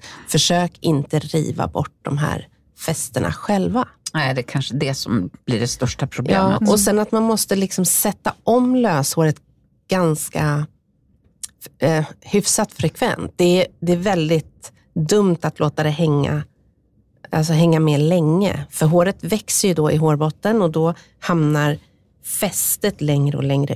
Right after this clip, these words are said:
Speaker 1: ut. Och då börjar det snurra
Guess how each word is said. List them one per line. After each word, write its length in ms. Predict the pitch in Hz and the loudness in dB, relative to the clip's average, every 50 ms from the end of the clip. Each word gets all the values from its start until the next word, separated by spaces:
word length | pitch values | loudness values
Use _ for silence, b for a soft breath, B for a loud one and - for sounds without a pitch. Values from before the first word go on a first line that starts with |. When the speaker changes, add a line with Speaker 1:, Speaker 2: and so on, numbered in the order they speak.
| - _ | -8 _
Speaker 1:
ut. 540 | - 180 196 233 302 339 - _ _ - - B B B B B B _ | 0 2 2 2 0 -2 -6 _ _ -20 -18 B B B B B B _
Och 120 | - 175 | 0 0
då 460 | 170 165 - - - 285 294 277 233 202 | 0 -2 -4 -2 -2 0 2 2 2 2
börjar 420 | 190 190 185 175 165 156 151 147 | 0 0 2 2 2 2 0 0
det 100 | 139 - | -2 -2
snurra 880 | - - - - - - 202 220 220 202 175 165 165 170 - 190 226 | -2 -2 -2 -2 0 0 2 2 2 2 0 0 0 -2 -2 -2 -2